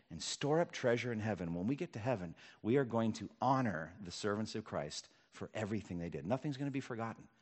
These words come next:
As Jesus said, "If you give even a cup of cold water, you will never lose your reward."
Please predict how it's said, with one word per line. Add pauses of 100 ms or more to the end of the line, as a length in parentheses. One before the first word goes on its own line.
(600)
As
Jesus
said,
"If
you
give
even
a
cup
of
cold
water,
you
will
never (320)
lose (320)
your
reward."